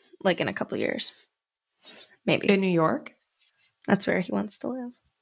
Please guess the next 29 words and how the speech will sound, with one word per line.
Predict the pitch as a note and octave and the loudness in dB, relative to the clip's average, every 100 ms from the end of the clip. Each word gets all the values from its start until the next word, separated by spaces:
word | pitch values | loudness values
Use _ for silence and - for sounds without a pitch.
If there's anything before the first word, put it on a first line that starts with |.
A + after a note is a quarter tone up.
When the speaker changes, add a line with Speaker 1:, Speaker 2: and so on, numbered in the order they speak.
| _ _ _ _ | _ _ _ _
Speaker 2:
What? | - - - - - _ _ _ _ _ _ _ _ - | 0 0 -2 -8 -14 _ _ _ _ _ _ _ _ -6
Speaker 1:
Yeah. | A3+ A#4+ _ _ _ | -6 -6 _ _ _
<laughs> | _ _ _ _ | _ _ _ _
Speaker 2:
I | - - - - - - _ _ _ _ _ F#4 | 0 2 -4 -6 -14 -20 _ _ _ _ _ 6
didn't | B4+ D5+ G4 | 10 10 10
know | C#4+ C4 | 6 8
that. | F3+ G3+ A#3+ - | 8 8 8 8
Oh | D4 F4 | 6 6
my | G#4 F4+ | 4 6
God. | F#4 E4 E3+ - B4 B4+ - - | 6 6 4 4 2 2 -2 6
Speaker 1:
Well, | B3+ B3+ | 6 8
'cause | D#4 C#4 | 6 8
he's | D4 | 6
Speaker 2:
That's | B3+ C4+ | 6 6
Speaker 1:
hoping | A#3+ C#4 | 6 6
the | A#3 | 4
Speaker 2:
news. | - B3 | 4 4
Speaker 1:
internship, | C4 A3 G3+ F#3+ F#3+ - | 6 4 4 2 0 4
like, | F3+ E3+ - - - | 4 4 -2 -12 6
turns | G#3 F3+ | 6 8
into | F3+ F3 F#3+ | 6 8 6
a | |
full-time | F3 F3 E3+ D3+ | 6 4 4 2
job. | D3+ E3 D#3 C3+ D#3+ F#3 - - _ _ _ _ _ _ _ _ _ _ _ | 6 6 8 6 2 -10 -18 -20 _ _ _ _ _ _ _ _ _ _ _
Speaker 2:
Okay, | B3+ F4+ D4+ D4+ | 4 6 4 4
well, | C4+ C4+ | 4 6
that's | B3+ - | 6 8
Speaker 1:
So. | D#3+ | 6
Speaker 2:
actually | D3 F#3 | 6 4